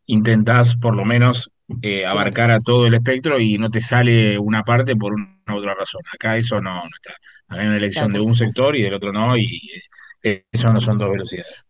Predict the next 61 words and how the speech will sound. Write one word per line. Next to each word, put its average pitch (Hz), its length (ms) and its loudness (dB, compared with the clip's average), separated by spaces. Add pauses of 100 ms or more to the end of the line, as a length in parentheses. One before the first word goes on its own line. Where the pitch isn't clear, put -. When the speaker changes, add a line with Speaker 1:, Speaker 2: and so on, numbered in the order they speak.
Speaker 2:
Porque 185 280 -2
dos 220 160 0
velocidades 233 600 2
implicaría 185 580 -2
que 196 180 0
vayan, 185 640 -2
eh, 156 180 -18
como 160 280 -4
en 175 80 -2
un 196 140 -2
mismo 202 260 0
sentido, 190 440 0
solo 180 220 0
que 170 80 -4
uno 180 140 0
más 175 140 -2
rápido, 180 340 0
otro 147 160 -2
más 143 100 0
lento. 175 480 0
<laughs> 131 460 4
Speaker 1:
Claro, - 80 -
o 110 340 6
alguno 131 360 4
va 127 140 4
mal 139 220 2
porque 131 200 0
no 120 60 6
te 123 60 6
Speaker 2:
Claro. 113 120 6
Speaker 1:
salió 120 140 4
la 117 100 4
política, 117 480 -2
pero 95 120 -6
acá 120 160 2
no 139 120 2
hay 170 120 4
intención 113 380 0
Speaker 2:
Claro. 104 40 0
Speaker 1:
de 98 40 -2
que 104 60 -2
el 107 80 -2
otro 107 180 -2
vaya, 101 320 -4
o 87 40 -14
sea, 95 180 -8
no - 120 -14
hay 156 140 -20
dos 113 80 -4
velocidades. 139 500 -6 (300)
Speaker 2:
Claro, - 140 -8 (120)
claro. - 280 -14 (280)
Bueno, 285 280 0
para 494 280 0
cerrar, 185 540 0
vamos 269 320 -4
a 262 40 2
escuchar 196 400 0
a 190 100 -2
Carlos 202 320 -2
Pirovano 160 760 0